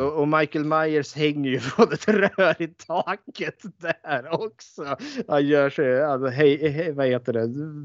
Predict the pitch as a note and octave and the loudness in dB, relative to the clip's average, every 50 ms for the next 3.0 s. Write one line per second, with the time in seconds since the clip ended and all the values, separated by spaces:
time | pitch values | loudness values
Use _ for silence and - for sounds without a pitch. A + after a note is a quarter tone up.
0 | C#3+ C#3+ C#3+ C#3 C#3+ C#3+ D3 C#3+ C#3+ C3+ C3 C3 C#3 C#3+ C#3+ C#3 C3+ - - C#3 | -10 -10 -10 -4 2 6 8 10 10 10 8 8 6 6 6 6 6 4 2 2
1 | B2+ A#2+ A#2 A2+ A2+ A2 A2 A2 G#2+ G#2 G2 F#2+ G#2+ G#2+ - A#2+ A2 G2+ A#2 A#2 | 4 4 4 4 4 2 2 2 0 0 -2 -4 -8 -8 -8 -8 -6 -2 -2 -2
2 | A2+ G#2 F2+ - - - B2+ - - _ _ - - - - F#2 - B2+ A#2+ B2 | -2 -2 -6 -6 -4 -4 -4 -4 -6 _ _ -20 -18 -12 -4 2 4 4 6 4